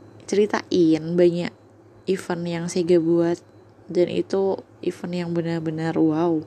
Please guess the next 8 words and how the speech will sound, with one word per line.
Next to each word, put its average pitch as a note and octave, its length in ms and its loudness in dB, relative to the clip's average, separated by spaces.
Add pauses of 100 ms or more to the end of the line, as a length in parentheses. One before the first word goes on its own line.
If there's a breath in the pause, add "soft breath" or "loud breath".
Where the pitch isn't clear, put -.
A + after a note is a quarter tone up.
(300)
buat D#3 160 -8
aku. E3 320 -8 (2250 loud breath)
<sighs> - 1080 -8
Ada F#3+ 160 2 (160)
gitu - 240 -4
aja F3 320 0
sih. G3 240 -6 (1000)
Hmm, E3+ 1000 -8